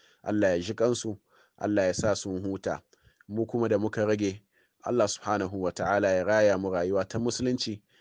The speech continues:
Allah ya kashe mu muna masu cike da imani, Allah subhanahu wa ta'ala ya sa mutuwa ta zama hutu a gare mu.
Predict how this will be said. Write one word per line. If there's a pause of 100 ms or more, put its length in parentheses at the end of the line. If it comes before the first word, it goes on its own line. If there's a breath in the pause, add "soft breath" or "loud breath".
(220 soft breath)
Allah
ya
kashe
mu
muna
masu
cike
da
imani, (400 soft breath)
Allah
subhanahu
wa
ta'ala
ya
sa
mutuwa
ta
zama (340 soft breath)
hutu
a
gare
mu.